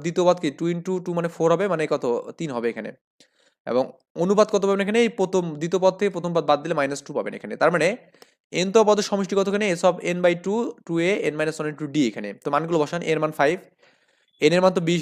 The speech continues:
এখানে, আর আমাদের, আহ, এটা হচ্ছে মাইনাস টু। এটা ক্যালকুলেশন করবেন, করে দেখবেন যে মাইনাস দুইশো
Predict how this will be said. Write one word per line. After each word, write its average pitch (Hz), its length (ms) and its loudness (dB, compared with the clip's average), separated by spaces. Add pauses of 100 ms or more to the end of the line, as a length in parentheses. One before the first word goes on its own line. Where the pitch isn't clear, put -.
এখানে, 180 180 0 (320)
আর 135 140 4
আমাদের, 143 200 2 (160)
আহ, 127 220 6
এটা 123 100 -2
হচ্ছে 147 180 -4
মাইনাস 131 280 0
টু। 117 120 -8
এটা 147 160 -4
ক্যালকুলেশন 175 380 2
করবেন, 185 260 0
করে 170 160 4
দেখবেন 156 240 -2
যে 180 120 -2
মাইনাস 165 280 2 (160)
দুইশো 139 280 -2